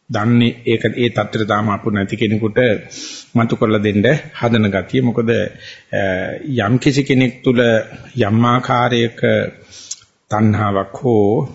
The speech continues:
මාන්නයක් හෝ දිට්ඨියක් තියෙනවා නම්, එහෙම නැත්නම් ප්‍රපංච ධර්ම තියෙනවා නම්, මඤ්ඤණා කරන ගතිය තියෙනවා නම්,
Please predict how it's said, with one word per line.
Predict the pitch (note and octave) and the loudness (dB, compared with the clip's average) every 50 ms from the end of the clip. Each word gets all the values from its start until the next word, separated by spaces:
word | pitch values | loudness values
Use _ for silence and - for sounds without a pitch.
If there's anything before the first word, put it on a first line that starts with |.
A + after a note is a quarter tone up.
| - - | -14 -6
මාන්නයක් | - B2 A2+ G#2+ G#2+ G#2 G#2 G2+ G2 F#2+ F#2+ - | -2 0 0 2 2 2 2 0 0 -2 -6 -8
හෝ | - - A#2 A2 A2+ A#2+ B2+ | -4 0 2 2 2 2 2
දිට්ඨියක් | A#2 A#2+ A2+ - - B2+ A2 - - | 0 -2 -2 0 0 0 0 0 -2
තියෙනවා | - - D3 C3 G#2 G2+ F#2+ F#2+ | -2 0 0 0 0 0 -2 -4
නම්, | E2+ - - - - - - - - - - - - _ | -6 -8 -10 -14 -20 -20 -20 -20 -20 -20 -20 -20 -20 _
එහෙම | - A#2 G#2+ G#2+ | -2 0 2 2
නැත්නම් | G#2+ G#2+ G2 G2+ - - G2+ G2 G2 F#2+ F#2 - - - - | 2 0 0 -4 -4 -4 -4 -2 -2 -2 -4 -4 -6 -10 -12
ප්‍රපංච | - - A#2+ - - A#2+ B2 G#2+ - - | -6 -6 -6 -4 -2 -2 -2 -2 0 -2
ධර්ම | B2+ A#2+ A2+ A#2 A2+ A2 A#2 G#2 | -2 0 0 0 0 0 0 -2
තියෙනවා | - - C3+ C#3+ C3+ A#2+ A2 G#2+ | 0 0 0 2 2 2 2 2
නම්, | A2+ A#2+ B2+ | 2 0 2
මඤ්ඤණා | A#2+ A#2 A#2 A#2+ A#2+ A#2 A#2 A#2 | 2 2 2 2 2 2 0 -2
කරන | - - A2+ A2 | -2 -2 0 0
ගතිය | A2 G#2+ F#2+ - G#2+ G#2 | 0 0 -2 -2 -2 -4
තියෙනවා | F#2 - C3 C3+ C#3 C#3 A#2+ G#2+ G#2+ | -2 -2 0 2 2 2 2 2 2
නම්, | A2+ C3 F#3 | 2 2 2